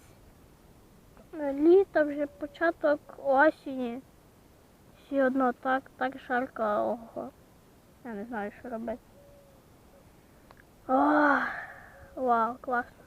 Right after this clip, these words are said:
Вітерець повів. Аж легше стало. Іде, зараз прийде. О, баба вже йде. Привіт.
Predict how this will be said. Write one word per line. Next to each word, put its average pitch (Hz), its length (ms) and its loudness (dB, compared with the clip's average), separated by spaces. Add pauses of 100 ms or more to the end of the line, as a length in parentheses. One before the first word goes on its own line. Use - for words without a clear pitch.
(200)
Вітерець 254 480 -4
повів. 254 500 -4 (1200)
Аж 247 200 -12
легше 226 340 -2 (100)
стало. 254 300 0 (880)
Іде, 262 340 0 (180)
зараз 247 220 0
прийде. 254 400 -2 (2000)
О, 302 260 8 (280)
баба 359 540 12
вже 359 180 10
йде. 330 580 8 (420)
Привіт. 349 540 10